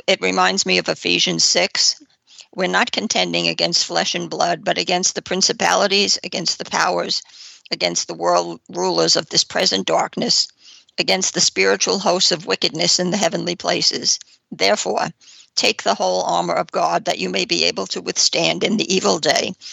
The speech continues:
and having done all, to stand. So we're in a battle for souls.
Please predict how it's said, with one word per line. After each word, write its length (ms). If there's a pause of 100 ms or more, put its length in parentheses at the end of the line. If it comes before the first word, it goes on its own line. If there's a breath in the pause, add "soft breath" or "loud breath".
(220 loud breath)
and 120
having 300
done 240
all, 480 (100)
to 120
stand. 540 (1200 loud breath)
So 360
we're 220
in 120
a 80
battle 320
for 160
souls. 600